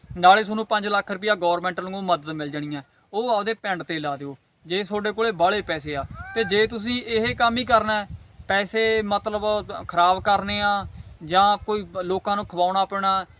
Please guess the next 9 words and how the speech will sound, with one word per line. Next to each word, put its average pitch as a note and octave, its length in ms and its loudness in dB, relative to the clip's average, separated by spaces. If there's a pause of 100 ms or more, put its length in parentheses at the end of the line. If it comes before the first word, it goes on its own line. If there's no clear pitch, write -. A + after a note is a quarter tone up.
(160)
ਪੱਚੀ G#3+ 280 -4
ਤੀਹ A#3+ 160 -4
ਲੱਖ A3 220 2
ਦਾਰੂ, F#3+ 460 6
ਮੀਟ, G3 240 -4
ਸ਼ਰਾਬ F#3 320 4
ਦੇ G3+ 60 -2
through G#3 240 -4
ਕੱਢਣਾ, G#3 460 0